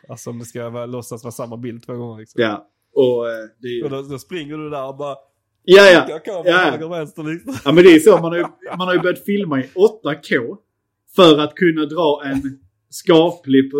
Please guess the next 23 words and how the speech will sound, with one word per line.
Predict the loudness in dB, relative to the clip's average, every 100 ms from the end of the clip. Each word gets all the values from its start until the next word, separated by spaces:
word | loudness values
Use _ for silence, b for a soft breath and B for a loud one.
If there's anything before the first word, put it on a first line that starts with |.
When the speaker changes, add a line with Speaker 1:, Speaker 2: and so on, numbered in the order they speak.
| -6
Speaker 2:
alltså, | -6 -6 -10
stående | -4 2 4 2 0 -4
också | -6 -8 -20 -10
i | 0 0
den. | 0 -8 _ _ _ _ _ _ _ _ _ _ _
Men | 4 6
då | 6 4
har |
du | 2
oftast | -2 -4 -14 -14 -6
Speaker 1:
Ja, |
Speaker 2:
framat | -2 0 0 -4
Speaker 1:
bara | -4
Speaker 2:
det | -6
så | -4
jävla | -4 -4 -8 -12
fult. | -10 -8 -8 -12 _ _ _ _ _ _ _ _ _ _ _ _
Så | 0
att | 0 0
det | -2
Speaker 1:
Mm. | 0
Speaker 2:
ser | 0
ju | 0